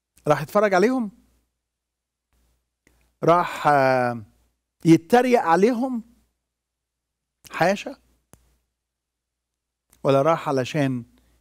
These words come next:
في امرأة هو عارف هتقابله هناك،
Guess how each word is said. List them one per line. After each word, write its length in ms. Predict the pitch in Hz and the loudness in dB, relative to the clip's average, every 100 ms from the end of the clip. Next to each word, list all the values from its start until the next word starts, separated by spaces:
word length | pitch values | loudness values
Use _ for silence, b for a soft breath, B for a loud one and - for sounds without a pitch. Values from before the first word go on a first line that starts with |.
| _ _ _ _ _ _ _ | _ _ _ _ _ _ _
في 240 | - 196 165 | -6 -4 -2
امرأة 400 | 147 190 139 113 | 0 0 0 -4
هو 240 | 127 131 | -4 -4
عارف 720 | 120 135 127 117 - - - _ _ _ _ _ - | 0 0 -2 -6 -14 -20 -20 _ _ _ _ _ -8
هتقابله 520 | 131 - 160 151 110 | -6 -2 -4 -4 -8
هناك، 400 | 123 127 - - | -12 -14 -16 -20